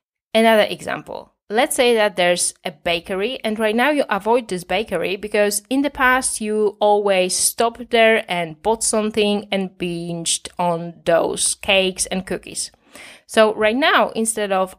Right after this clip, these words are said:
avoiding that bakery, I would suggest you go there or pass, uh, by the bakery as often as possible, but maybe listen to your favorite songs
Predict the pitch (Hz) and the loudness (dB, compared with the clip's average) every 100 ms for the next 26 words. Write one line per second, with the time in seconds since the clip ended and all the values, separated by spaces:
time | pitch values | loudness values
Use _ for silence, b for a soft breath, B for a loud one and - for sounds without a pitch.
0 | - 180 - 233 320 233 170 160 151 156 | -10 -8 0 0 0 -2 -4 -8 -8 -12
1 | - - 190 233 b b b b - 233 | -10 -12 -10 -12 b b b b -2 0
2 | 302 311 - 247 214 226 226 - 214 220 | 2 0 -2 -4 -2 0 0 -2 -2 2
3 | 208 208 202 - _ _ _ _ _ - | 4 4 0 -8 _ _ _ _ _ -14
4 | 175 220 285 240 180 170 - 190 185 - | 0 2 2 2 2 2 0 -2 -2 -4
5 | 220 220 240 - - - 170 165 165 233 | -2 -2 -2 -6 -6 -8 -10 -8 -2 0
6 | 233 202 175 - - 175 - 196 - - | 0 -4 -6 -6 -6 -6 -8 -6 -4 0
7 | 277 240 196 185 - 294 - 214 - - | 0 0 -2 -2 0 -2 -2 -4 -4 -6
8 | B B B B - 202 208 208 - 208 | B B B B 0 4 2 -2 -16 -8
9 | 196 233 277 302 311 302 - 226 240 262 | -2 -2 -2 -4 -6 -8 -6 -2 -2 -2
10 | 269 247 247 247 262 269 - 233 247 220 | -6 -4 0 4 2 0 -2 -2 0 2
11 | 233 240 - 226 190 - - - | 2 2 0 2 0 -2 -10 -10